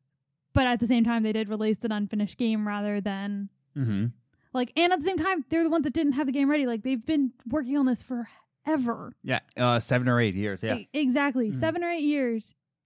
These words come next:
Speaker 1: It shouldn't be this bad.
Speaker 2: It shouldn't. It should not.
Speaker 1: So it's not fully the investors' fault for rushing them. They're like, "Guys, you've been, you've been on this for a while."
Speaker 2: It seems like the same story as Anthem, where
Speaker 1: Yeah.
Speaker 2: E A was telling them, like, "Listen, we gave you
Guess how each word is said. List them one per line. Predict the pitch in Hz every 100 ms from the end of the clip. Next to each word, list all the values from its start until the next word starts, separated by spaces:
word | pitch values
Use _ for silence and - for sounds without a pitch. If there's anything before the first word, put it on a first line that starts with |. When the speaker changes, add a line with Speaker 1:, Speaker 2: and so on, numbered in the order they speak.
| _
Speaker 1:
It | - 285 -
shouldn't | - 320 311 285 254
be | 277 262
this | 277 269 -
bad. | 254 254 214 -
Speaker 2:
It | 123 -
shouldn't. | - 98 139 190 - _ _ _
It | 135 135
should | - 117 101
not. | 139 220 -
Speaker 1:
So | - 311 302
it's | 277 -
not | 311 330 294 269
fully | - 349 349 320
the | 311
investors' | 294 294 - 294 -
fault | 285 240
for | 285
rushing | 277 269 311
them. | 269 247
They're | 262
like, | 254 240
"Guys, | 294 285 240
you've | 277
been, | 277 247
you've | 262 269
been | 262 254
on | 254
this | 247 214
for | - 247
a | 247
while." | 247 247 247 233 220
Speaker 2:
It | 165
seems | 247 262
like | 294
the | 196
same | - 180 160
story | 185 156
as | 123 -
Anthem, | 123 180 - 92 90 95
where | 107 107 107
Speaker 1:
Yeah. | - - -
Speaker 2:
E | 170 147
A | 147 185 139
was | 104 131 127 - - _ _ _ _ _
telling | - 175 208
them, | 160 131
like, | 117
"Listen, | 107 160 175 117
we | 143
gave | 120 131 170
you | 165